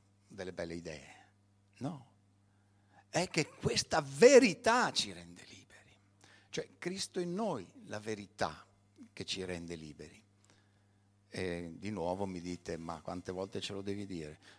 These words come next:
Eh beh, finché non sarete liberi. <laughs> Questo, scusatela. "Ma come? Siamo, ma noi non siamo schiavi, no?" rispondevano gli ebrei con Gesù. Eh, perché il problema è che ognuno è schiavo di quel che l'ha vinto.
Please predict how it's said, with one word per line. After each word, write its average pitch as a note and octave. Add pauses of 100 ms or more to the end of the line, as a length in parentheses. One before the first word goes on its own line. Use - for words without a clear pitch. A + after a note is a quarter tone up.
(180)
Eh -
beh, E2+
finché F#2
non F2
sarete E2
liberi. D2 (220)
<laughs> D#3+
Questo, D3+ (180)
scusatela. D3+ (2000)
"Ma G3
come? B2
Siamo, F3
ma B3
noi D#4+
non G3+
siamo G#3+
schiavi, F#3
no?" F#3
rispondevano D#3+
gli D3
ebrei D#3
con D3
Gesù. C#3+ (720)
Eh, G#3+
perché D#3+
il E3+
problema F3+
è G3+
che E3+
ognuno G3+
è F#3+
schiavo A#3+
di G3+
quel G#3+
che G#3+
l'ha A3
vinto. F#3